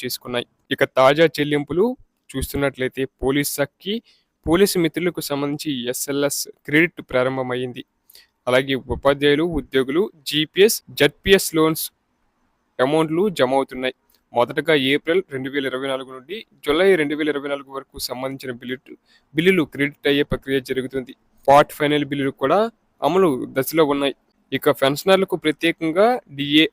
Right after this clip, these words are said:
అరియర్స్, డిఆర్ అరియర్స్ చెల్లింపులు వేగంగా జరుగుతున్నాయి. ఏప్రిల్ ఇరవై ఏడు, రెండు వేల ఇరవై నాలుగు నుంచి సెప్టెంబర్ ముప్పై, రెండు వేల ఇరవై నాలుగు మధ్య కాలానికి సంబంధించిన అన్ని ఆమోదించబడిన బిల్లులు క్రెడిట్ అవుతున్నాయండి. అలాగే ఇక ఇతర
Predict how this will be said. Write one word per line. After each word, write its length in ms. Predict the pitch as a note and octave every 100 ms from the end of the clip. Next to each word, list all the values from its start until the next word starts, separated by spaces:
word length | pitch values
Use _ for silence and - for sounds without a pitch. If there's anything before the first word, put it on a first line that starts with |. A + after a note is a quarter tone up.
| C#3
అరియర్స్, 340 | C#3 D3+ G#3 - _ _ _ _ C#3+
డిఆర్ 380 | C#3+ D#3 F3 - C#3+
అరియర్స్ 340 | C#3+ G3+ A3+ - _ _ _ -
చెల్లింపులు 420 | D#3 D3+ D#3 D#3 C#3
వేగంగా 360 | B2+ C3+ C#3 C#3 C3+
జరుగుతున్నాయి. 460 | C3 - C3 B2 - -
ఏప్రిల్ 240 | D#3 E3 C#3+
ఇరవై 180 | C#3 D3 D3
ఏడు, 120 | E3 G3+
రెండు 160 | C#3+ C#3
వేల 140 | D3 C3+
ఇరవై 160 | C3+ C#3+
నాలుగు 240 | C#3 C3+ C3+
నుంచి 260 | C3+ - A3+ - _ _ -
సెప్టెంబర్ 560 | E3+ - G#3 G#3 G#3 C#3
ముప్పై, 320 | C#3+ - A3
రెండు 220 | G3 C#3+ D3+
వేల 420 | D#3+ E3 D3+ B2+ -
ఇరవై 240 | B2 C3 C#3+
నాలుగు 180 | C#3+ C#3+ C#3
మధ్య 180 | C3 C3+
కాలానికి 400 | C#3+ C#3 C#3 C3+
సంబంధించిన 500 | C#3 B2+ C3+ C#3 B2+ - B2
అన్ని 240 | D#3 E3+ - C#3
ఆమోదించబడిన 680 | D3 D3+ D3 D3 D3 C#3+ C#3 B2+
బిల్లులు 280 | C3 E3 A3 -
క్రెడిట్ 340 | C3+ C#3+ C#3
అవుతున్నాయండి. 540 | C3 C3 C3 B2+ B2 B2 _ _ - _ -
అలాగే 260 | C#3+ F#3+ A3+
ఇక 80 | - C#3+
ఇతర 240 | - G#3